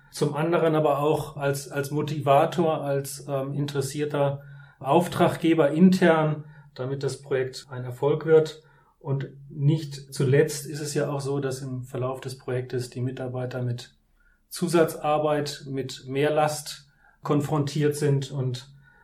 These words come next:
da tut der ein oder andere Ego-Dollar durch Anerkennung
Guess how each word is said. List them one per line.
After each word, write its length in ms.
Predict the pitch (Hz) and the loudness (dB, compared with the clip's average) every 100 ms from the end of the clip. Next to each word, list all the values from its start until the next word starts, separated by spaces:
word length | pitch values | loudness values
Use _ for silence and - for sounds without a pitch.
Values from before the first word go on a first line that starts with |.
| _ - | _ -8
da 120 | 127 | -8
tut 480 | 127 160 151 - 151 | -6 -6 -6 -4 -2
der 160 | 135 | -2
ein 160 | 139 147 | -4 -4
oder 200 | 143 135 | -4 -4
andere 500 | 147 139 135 127 123 | -4 -4 -4 -4 -8
Ego-Dollar 640 | 147 151 151 147 143 143 | -8 -4 -4 -2 -2 -2
durch 240 | 143 127 131 | -2 -4 -4
Anerkennung 680 | 147 143 - 147 143 135 | -4 -6 -2 0 0 -2